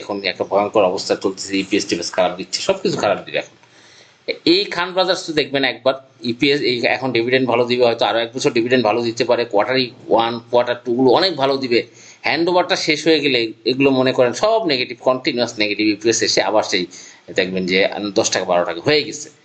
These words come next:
এই জন্য এই শেয়ারগুলো থেকে দূরে থাকাই ভালো। মার্কেটে তো শেয়ারের অভাব নেই,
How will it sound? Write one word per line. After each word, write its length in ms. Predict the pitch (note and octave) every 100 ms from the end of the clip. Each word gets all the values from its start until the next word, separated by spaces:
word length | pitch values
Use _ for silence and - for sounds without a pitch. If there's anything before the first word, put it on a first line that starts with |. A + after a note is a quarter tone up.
| _ _
এই 80 | G#2+
জন্য 160 | A#2 C3
এই 80 |
শেয়ারগুলো 300 | - B2 B2+
থেকে 160 | C3+ D#3
দূরে 280 | - D#3+ D#3+
থাকাই 320 | D#3+ D3 C3+
ভালো। 320 | - G2 E2 G#2+
মার্কেটে 280 | C#3+ A3+ C4
তো 80 |
শেয়ারের 280 | - G#3+ F3+
অভাব 300 | C3+ D3 C3+
নেই, 140 | A#2